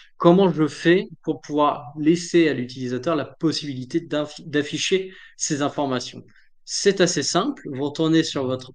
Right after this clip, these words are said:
process-, euh, formulaire, pardon. Et ici, dans la partie édition, euh, du champ, vous avez la possibilité de sélectionner un formulaire. Alors, qu'est-ce que ça veut dire, sélectionner un formulaire ? C'est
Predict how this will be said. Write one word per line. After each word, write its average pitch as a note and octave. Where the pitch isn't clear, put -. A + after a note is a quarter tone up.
process-, C3+
euh, B2+
formulaire, B2+
pardon. C3+
Et D3
ici, D3+
dans F3
la C#3
partie D3
édition, D#3+
euh, B2
du A#2+
champ, F3
vous C3+
avez D3
la C#3
possibilité C#3+
de C3
sélectionner E3+
un D3
formulaire. C3+
Alors, D3+
qu'est-ce -
que F#3
ça F3
veut C#3+
dire, C3
sélectionner C3
un A#2+
formulaire ? B2+
C'est F#3